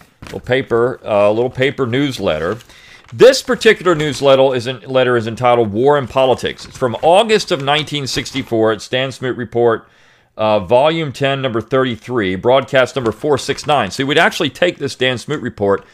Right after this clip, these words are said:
and then turn it into a television broadcast. This guy was doing YouTube before YouTube. He was doing video blogs before video blogs. This stuff is ingenious. This is what he's doing. He,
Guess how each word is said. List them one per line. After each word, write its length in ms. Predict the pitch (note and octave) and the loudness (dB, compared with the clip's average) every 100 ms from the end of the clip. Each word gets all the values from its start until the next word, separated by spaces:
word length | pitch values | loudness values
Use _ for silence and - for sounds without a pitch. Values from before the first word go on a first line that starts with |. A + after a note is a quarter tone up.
| _ C3 | _ -4
and 80 | |
then 140 | D#3+ C#3+ | -4 -2
turn 320 | - D#3+ E3 | -2 0 -2
it 20 | |
into 200 | D#3+ E3+ | -2 -2
a 40 | D#3+ | -2
television 520 | - F3+ F3 B2 A2 | 0 0 0 -2 0
broadcast. 500 | G#2+ G2 F2 C#2 - - - | 2 2 0 -6 -10 -20 0
This 160 | F#3 - | 0 4
guy 200 | F3 F3+ | 4 6
was 160 | F3 | 4
doing 280 | D3 F3 D3+ | 4 2 2
YouTube 480 | C3 G3+ E3 E3+ D3 | 0 0 0 0 -2
before 300 | D3+ F3+ F3+ | 0 2 2
YouTube. 480 | C3+ G#3+ - G2 C2+ - - | 2 -4 -2 -4 -6 -16 -4
He 100 | F3 | -2
was 120 | D#3 | 2
doing 240 | F#3 C#3+ | 2 2
video 360 | F#2 F3+ G3 F3 | 0 2 6 4
blogs 380 | C3 F3 F#3 D3+ | 6 4 4 2
before 340 | F3 F#3+ F#3 | 0 2 2
video 380 | C#3+ G3+ F#3 B2 | 4 4 4 4
blogs. 320 | G#2+ F2+ - | 4 0 -2
This 120 | F3+ | -6
stuff 220 | - A#3+ | 0 2
is 140 | A3+ G3+ | 0 -4
ingenious. 680 | G3 C3+ A#3 E4+ - - - _ _ _ | -6 -4 -4 -4 -10 -16 -20 _ _ _
This 220 | D#3+ F#3+ | -4 -2
is 100 | E3 | -2
what 140 | F#3+ F#3+ | 0 2
he's 140 | D#3+ | 0
doing. 320 | B2 G#3 D#3+ | 2 2 2
He, 200 | A#2+ G3 | -2 -6